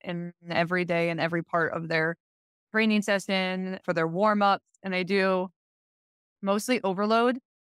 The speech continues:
and then also the weight of a softball, sometimes underload. So I think that there is a little bit of a misconception of what it means to throw weighted balls. And I think people think a lot of times that we're throwing it, like, full intensity,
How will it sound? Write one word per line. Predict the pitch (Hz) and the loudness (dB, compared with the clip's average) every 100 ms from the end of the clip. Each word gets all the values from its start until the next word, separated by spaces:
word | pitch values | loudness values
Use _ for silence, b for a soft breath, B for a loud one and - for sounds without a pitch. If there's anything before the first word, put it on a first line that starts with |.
| _ - | _ -6
and | 190 180 | -4 -2
then | 180 | -2
also | 180 175 165 | 0 -2 -4
the | 180 | -4
weight | 175 175 | -2 -2
of | 170 | -2
a | |
softball, | 170 - 180 214 220 233 233 | -2 -2 -2 0 0 0 -2
sometimes | - 190 196 220 196 196 - | -4 -4 -2 -2 -2 -4 -4
underload. | 180 175 180 170 - 185 202 214 | -4 -2 -4 -4 -4 2 2 2
So | 202 | 0
I | 180 | 0
think | 185 208 | 0 -4
that | 202 190 | -4 -2
there | 190 185 180 180 _ _ _ _ _ _ | 0 2 0 -2 _ _ _ _ _ _
is | - 208 | -6 -4
a | |
little | 202 208 220 | 0 0 0
bit | 226 | 0
of | 220 | 0
a | 196 | -2
misconception | 190 185 - 190 180 170 185 | -4 -6 -10 -4 -2 -2 -4
of | 180 | -2
what | 170 | 0
it | 170 | 0
means | 180 175 180 | 0 -4 -6
to | - | -8
throw | 175 185 | -2 -2
weighted | 185 185 185 | 0 -2 2
balls. | 196 202 202 185 | 2 2 0 -4
And | 175 | -4
I | 170 | -4
think | 190 180 | -6 -6
people | 202 185 180 - | -4 -2 -4 -2
think | 180 | -2
a | - 175 | 0 2
lot | 170 | 2
of | 170 165 | 0 -2
times | 170 165 165 | -2 -2 -4
that | 170 | -6
we're | 170 | -6
throwing | 160 175 165 165 165 | -6 -2 0 0 -2
it, | 165 - - - _ | -2 -4 -10 -20 _
like, | - 165 - | -8 -6 -2
full | 208 185 | 0 0
intensity, | 180 175 175 170 170 170 165 165 165 | -2 -4 -8 -6 -4 0 2 2 -2